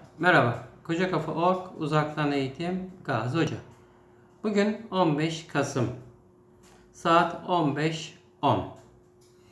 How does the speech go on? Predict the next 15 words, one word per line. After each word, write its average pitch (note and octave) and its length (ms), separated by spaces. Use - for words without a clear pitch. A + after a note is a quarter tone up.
E G#3+ 140
K A3+ 180
P G#3+ 100
S G3+ 160
sınavı C#3+ 500
önce F3+ 400
Nisan, D#3 420
sonra E3+ 360
Ekim, C#3+ 680
sonra - 320
ileri D#3+ 320
bir E3 100
tarih, B2 460
sonra F3+ 520
Kasım, B2 520